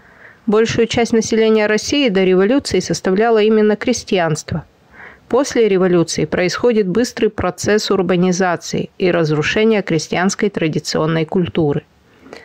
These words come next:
Значительный урон сельскому хозяйству нанесла коллективизация, когда большинство крепких хозяйств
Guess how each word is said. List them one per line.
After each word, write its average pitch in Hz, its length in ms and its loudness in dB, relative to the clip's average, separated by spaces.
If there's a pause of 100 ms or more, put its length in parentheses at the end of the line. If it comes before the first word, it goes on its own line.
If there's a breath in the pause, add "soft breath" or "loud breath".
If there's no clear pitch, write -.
(340 loud breath)
Значительный 202 720 0
урон 226 260 2
сельскому 175 480 -2
хозяйству 202 500 0
нанесла 175 480 0
коллективизация, 190 1000 0
когда 170 320 -2
большинство 175 560 -2
крепких 180 440 -2
хозяйств 202 520 -2